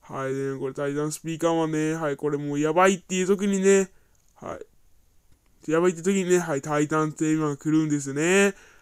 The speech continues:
はい。でもね、これ思ったんですけど、これタイタンスピーカーマンとタイタンカメラマン大丈夫かな？タイタンスピーカーマンって大丈夫そうだけど、タイタンカメラマンね、もしかして死んじゃったかもね。はい。ね、この後。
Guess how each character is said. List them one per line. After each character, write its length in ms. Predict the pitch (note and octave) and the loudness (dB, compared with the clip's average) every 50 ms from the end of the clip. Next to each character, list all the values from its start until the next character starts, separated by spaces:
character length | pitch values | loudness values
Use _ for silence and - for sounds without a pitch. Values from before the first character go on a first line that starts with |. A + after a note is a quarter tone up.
| _ _ | _ _
は 320 | - - D#3 D3 C3+ C3 B2 | -14 -10 -6 -4 -4 -4 -6
い。 60 | - | -6
で 80 | D3 D3 | -6 -4
も 80 | D3 | -2
ね、 160 | D3+ D#3 D#3 D3+ | -2 -2 -2 0
こ 140 | D#3 D#3 | -2 -2
れ 80 | D3+ D3 | 0 0
思 140 | D3+ E3+ A3+ | -2 -4 -6
っ 20 | |
た 240 | - - - F#3+ F3 | -6 0 0 0 0
ん 80 | E3 D3+ | 0 -2
で 100 | D3 D3 | -4 -4
す 160 | - - - | -4 -6 -6
け 140 | - C3+ C3+ | -8 -6 -4
ど、 160 | C#3 C3+ C3 | -4 -4 -4
こ 100 | - D3 | -6 -8
れ 80 | D3 _ - | -10 _ -12
タ 220 | - - A#3+ C4 | -8 -4 -2 0
イ 100 | D4+ D#4 | 0 0
タ 180 | D#4 - D#4 D4 | 0 0 0 0
ン 100 | D4 C#4+ | 0 0
ス 120 | - - | -2 -4
ピ 140 | - B3 A#3+ | -4 -4 -2
ー 20 | |
カ 100 | - A#3+ | 0 0
ー 20 | G3+ | 2
マ 80 | E3+ D#3 | 0 0
ン 40 | |
と 100 | D3+ - | -2 -4
タ 60 | F3 E3 | -4 -2
イ 60 | E3 | -2
タ 80 | E3 | -2
ン 40 | D#3+ | -2
カ 60 | E3 | -2
メ 80 | D#3 D3+ | -2 -2
ラ 60 | C#3+ C3+ | -2 -4
マ 80 | C3 | -6
ン 60 | C3 | -4
大 160 | C#3 E3 G3 A3 | -2 0 0 0
丈 180 | B3+ A3+ E3+ | 0 0 -2
夫 40 | D3 | -2
か 80 | C3+ C3 | -4 -6
な？ 100 | B2+ A#2+ _ _ _ _ _ - - _ _ _ _ | -8 -10 _ _ _ _ _ -20 -20 _ _ _ _
タ 160 | - A#3+ C4 | -4 0 0
イ 80 | C#4+ C#4 | 0 2
タ 160 | - C4+ C4+ | 2 2 2
ン 60 | C#4 | 2
ス 80 | C4+ - | 0 -2
ピ 80 | - C4 | -2 -2
ー 100 | B3+ A#3 | 0 2
カ 140 | B3 A#3 | 4 4
ー 20 | G3+ | 4
マ 80 | E3+ | 4
ン 40 | D#3 | 2
っ 20 | D3+ | -2
て 100 | D3 C#3+ | -4 -2
大 220 | D3+ D#3+ D#3+ E3 | 0 0 2 2
丈 120 | E3 D#3+ | 2 0
夫 80 | D3+ D3+ | 0 -2
そ 120 | D3+ E3 | -4 -4
う 20 | D3 | -4
だ 100 | C#3 C#3 | -4 -4
け 60 | C3+ | -6
ど、 320 | C3 C3 B2+ B2+ B2+ B2 | -6 -6 -6 -6 -8 -10
タ 220 | - - - F#3 G3+ | -12 -12 -8 -6 -6
イ 100 | G#3 G3+ | -6 -4
タ 140 | - A3 G#3+ | -2 -2 -2
ン 100 | G#3+ G#3 | -2 -4
カ 160 | - A3 G3+ | -4 -2 0
メ 80 | G#3 | 0
ラ 100 | G3+ G3+ | 2 2
マ 120 | F#3 D#3+ C#3 | 0 0 -2
ン 100 | C3+ C3 | -4 -6
ね、 300 | B2+ B2+ B2+ B2+ B2+ B2+ | -8 -8 -8 -8 -8 -8
も 160 | C3 D3+ G#3 | -10 -10 -10
し 80 | - - | -8 -6
か 80 | G3 | -6
し 20 | E3 | -6
て 60 | D3+ | -6
死 180 | - - F#3+ | -6 -6 -4
ん 80 | G#3 G#3+ | -4 -2
じ 60 | A3+ | -2
ゃ 20 | A3+ | -2
っ 40 | G#3+ | -2
た 100 | - A3 | 0 0
か 60 | G3 | 0
も 140 | D#3+ C3+ C3 | 0 -2 -4
ね。 340 | C3 C3 C#3 C#3 C#3+ C#3 C#3+ - _ _ _ _ _ _ _ _ _ | -4 -4 -2 -2 -2 -4 -6 -10 _ _ _ _ _ _ _ _ _
は 360 | _ - C#3 C3+ C3+ C3 B2 - - - _ _ _ _ _ _ _ _ _ - | _ -10 -8 -8 -8 -8 -10 -12 -18 -20 _ _ _ _ _ _ _ _ _ -20
い。 40 | - | -12
ね、 360 | C#3 D3+ D3+ D#3 E3+ F3 F3+ | -8 -6 -4 -2 0 0 0
こ 140 | F3+ - F#3 | 2 2 4
の 120 | F#3 F#3 F#3 | 4 6 4
後。 360 | F3+ F#3 F3+ E3+ D3 - | 4 6 6 6 6 4